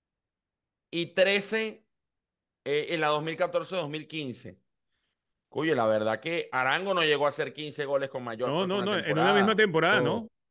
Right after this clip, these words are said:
Speaker 2: Ni en el, ni en el
Speaker 1: Eh,
Speaker 2: Mönchengladbach siquiera.
Speaker 3: No, tampoco.
Speaker 1: Mira, quizás estamos en presencia de un récord histórico.
Speaker 2: Es que
Speaker 1: Yo
Speaker 2: creo
Speaker 1: creo
Speaker 2: que es
Speaker 1: que
Speaker 2: un
Speaker 1: repasaba
Speaker 2: récord,
Speaker 1: en
Speaker 2: por eso.
Speaker 1: ruta de los prime de los jugadores en el exterior y
Speaker 2: O sea, pe-,
Speaker 1: Giancarlo
Speaker 2: por poner
Speaker 1: Siemens,
Speaker 2: primera
Speaker 1: obvio,
Speaker 2: división,
Speaker 1: pero
Speaker 2: claro,
Speaker 1: en
Speaker 2: poner,
Speaker 1: Europa,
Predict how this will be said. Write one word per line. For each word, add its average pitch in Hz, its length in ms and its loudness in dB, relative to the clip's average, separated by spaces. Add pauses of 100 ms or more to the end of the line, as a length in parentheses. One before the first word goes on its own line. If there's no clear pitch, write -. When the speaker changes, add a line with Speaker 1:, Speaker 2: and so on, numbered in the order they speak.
(400)
Speaker 2:
Ni 143 140 -2
en 156 100 0
el, 147 240 0
ni 147 60 0
en 147 80 -2
el 139 160 -2
Speaker 1:
Eh, - 100 -4
Speaker 2:
Mönchengladbach 139 720 0
siquiera. 104 480 -8 (260)
Speaker 3:
No, 117 160 -10
tampoco. 110 200 -6
Speaker 1:
Mira, 151 320 0
quizás 110 280 -4
estamos 156 320 -2
en 185 80 -8
presencia 143 480 -4
de 190 80 0
un 170 60 -4
récord 135 240 -2
histórico. 156 600 -2
Speaker 2:
Es 156 120 0
que 185 100 2
Speaker 1:
Yo 151 60 -2
Speaker 2:
creo 202 180 4
Speaker 1:
creo - 0 -
Speaker 2:
que 220 80 6
es - 40 8
Speaker 1:
que 220 140 6
Speaker 2:
un 208 60 4
Speaker 1:
repasaba 233 100 6
Speaker 2:
récord, 226 200 4
Speaker 1:
en - 40 2
Speaker 2:
por 180 120 4
eso. 185 260 4
Speaker 1:
ruta 160 440 2
de 120 320 -4
los 113 180 -4
prime 131 300 0
de 160 120 0
los 160 100 0
jugadores 120 440 -2
en 165 60 -10
el 143 80 -8
exterior 123 480 0
y 156 340 -8
Speaker 2:
O - 260 -20
sea, 214 280 6
pe-, 190 100 6
Speaker 1:
Giancarlo 175 240 4
Speaker 2:
por 180 140 6
poner 208 280 8
Speaker 1:
Siemens, 131 80 0
Speaker 2:
primera 214 340 6
Speaker 1:
obvio, 262 140 8
Speaker 2:
división, 196 580 4 (220)
Speaker 1:
pero 151 140 -2
Speaker 2:
claro, 151 200 2
Speaker 1:
en 151 60 -4
Speaker 2:
poner, 151 160 0
Speaker 1:
Europa, 165 640 -4